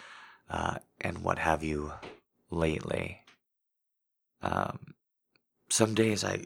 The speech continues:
legitimately wake up and I won't have a client or anything planned. And I'll feel so blissful and I'll feel so sexy and I'll masturbate to you guys right in bed,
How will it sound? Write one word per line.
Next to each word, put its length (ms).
legitimately 640
wake 280
up 220
and 140
I 80
won't 220
have 180
a 60
client 600
or 140
anything 540
planned. 580
And 160
I'll 120
feel 320
so 320
blissful 1080
and 100
I'll 140
feel 300
so 260
sexy 720
and 140
I'll 120
masturbate 760
to 140
you 100
guys 400
right 260
in 60
bed, 240